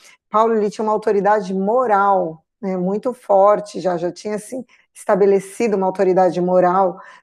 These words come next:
diante desse centurião. E, e o que que acontecia? Esse, o centurião Júlio, ele deixava Paulo desembarcar pra que ele se, pudesse se despedir em cada,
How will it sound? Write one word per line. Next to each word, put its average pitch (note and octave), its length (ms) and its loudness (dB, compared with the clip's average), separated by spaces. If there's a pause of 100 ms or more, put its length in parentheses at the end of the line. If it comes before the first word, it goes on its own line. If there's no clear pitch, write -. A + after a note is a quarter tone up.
diante G#3+ 540 2
desse F#3 300 2
centurião. F3+ 880 0 (1500)
E, G3 1000 2 (240)
e G#3+ 160 -2
o G3+ 60 -2
que - 220 -6
que B3+ 80 0
acontecia? A#3 580 2 (160)
Esse, G3 400 0
o F#3+ 220 0
centurião G3 680 2
Júlio, G#3+ 400 0
ele G3 140 2
deixava G#3+ 880 0 (180)
Paulo G#3 420 2
desembarcar G3+ 1040 -2
pra A3 160 0
que - 180 -10
ele A#3 520 4
se, - 220 -12 (100)
pudesse A3+ 680 -2
se A3 200 -8
despedir A3 960 -4
em G3+ 180 -4
cada, A3+ 600 0